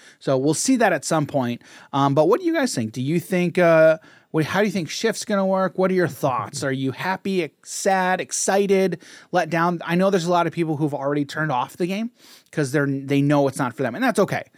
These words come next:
And, and, you know, they even say that, you know, this is, it's okay that it's not for me.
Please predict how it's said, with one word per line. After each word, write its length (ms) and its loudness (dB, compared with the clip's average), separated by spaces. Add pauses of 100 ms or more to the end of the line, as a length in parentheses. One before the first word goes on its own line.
(260)
And, 200 -2
and, 280 -6
you 100 -4
know, 80 0
they 140 0
even 320 2
say 400 2
that, 180 -2
you 160 -8
know, 220 -4
this 180 -4
is, 160 -8
it's 180 -4
okay 320 -6
that 160 -4
it's 120 -14
not 180 -8
for 140 -16
me. 160 -20